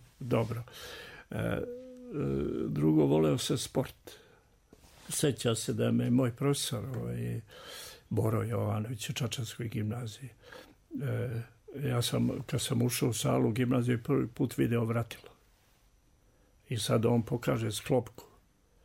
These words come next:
kako se za njih, pa se gor nabaci. I ja sam odjednom to radio. I on mene pitao odakle sam. I,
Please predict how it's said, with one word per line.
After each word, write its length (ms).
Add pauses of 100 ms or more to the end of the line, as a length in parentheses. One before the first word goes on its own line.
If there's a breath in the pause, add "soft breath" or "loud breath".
(720)
kako 320
se 340
za 300
njih, 260 (120)
pa 160
se 140
gor 280
nabaci. 440 (1160 loud breath)
I 280 (160)
ja 160
sam 220
odjednom 480
to 140
radio. 380 (1160)
I 100
on 120
mene 200
pitao 320
odakle 380
sam. 200 (1000 soft breath)
I, 280